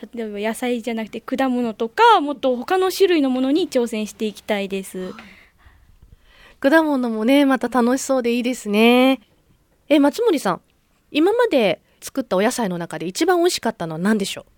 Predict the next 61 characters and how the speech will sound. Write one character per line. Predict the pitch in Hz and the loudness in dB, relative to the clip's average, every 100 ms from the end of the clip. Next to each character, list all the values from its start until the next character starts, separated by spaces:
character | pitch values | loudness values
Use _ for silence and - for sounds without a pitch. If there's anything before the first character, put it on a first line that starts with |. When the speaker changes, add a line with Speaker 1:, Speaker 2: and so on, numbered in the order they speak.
| _ _ _ _ _ - | _ _ _ _ _ -4
Speaker 1:
ど | 349 | 2
れ | 571 | 2
も | 440 302 | 2 -2
美 | 359 | -2
味 | |
し | - | -2
か | 392 | -2
っ | - | -2
た | 277 | 0
ん | 349 | 0
で | 339 | 0
す | 311 | -2
け | - | -2
ど、 | 277 294 262 | 2 4 4
今 | 269 285 | 4 -2
一 | - 277 466 | -4 -8 0
番 | 523 | 2
思 | 523 523 | 4 2
い | 494 | 2
出 | |
に | 494 494 | 2 0
残 | 494 494 | 2 0
っ | |
て | - 294 | 0 -4
る | 262 | -4
の | 233 | -4
は、 | 233 277 247 220 - - - | 2 6 4 2 -12 -16 -6
な | 285 | -4
ん | |
か | 240 214 - | -2 -4 -4
す | - 285 | -8 0
ご | 370 494 | 6 8
い | 403 262 226 - _ _ _ - | 6 2 -8 -18 _ _ _ -14
今 | 311 | 0
年 | 427 - 440 330 - - _ | 0 2 2 0 -2 -16 _
大 | 285 | -8
き | 311 - 523 | -6 2 4
な | 392 | 4
キ | - 427 | 4 6
ュ | |
ウ | |
リ | 349 | 6
が | 247 | 4
で | 233 | 0
き | - - | -2 0
た | 240 | 0
ん | |
で | 233 240 | 0 -6
す | 226 | -4
よ。 | 214 202 202 | -4 -4 -8
Speaker 2:
う | 247 | -14
ん。 | 254 _ - | -20 _ -8
Speaker 1:
結 | 302 302 | -6 -6
構 | 247 | -8
す | 240 269 | -8 -6
ご | 214 311 | -4 -2
い | |
大 | 247 240 | -2 -4
き | - | 0
い。 | |
Speaker 2:
わ | 403 | 0